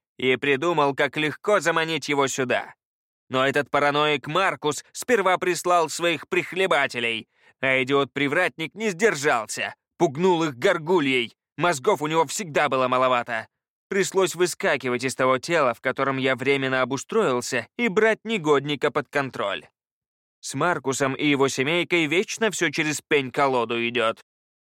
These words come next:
Призрак отвесил Питу за трещину. «От этого соглядатая нам с тобой придется избавиться.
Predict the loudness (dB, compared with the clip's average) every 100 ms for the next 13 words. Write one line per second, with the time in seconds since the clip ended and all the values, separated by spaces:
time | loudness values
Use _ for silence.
0 | _ _ _ _ _ -6 -4 -2 -4 -4
1 | -6 0 0 0 -4 -8 -10 -8 -4 -4
2 | -4 -6 -8 -10 -12 -20 _ _ _ _
3 | _ _ _ _ _ -2 2 2 2 2
4 | 2 2 2 4 2 2 0 0 -2 0
5 | 2 2 2 0 2 0 0 -2 -2 -2
6 | -2 -2 -6 -12 -14 -14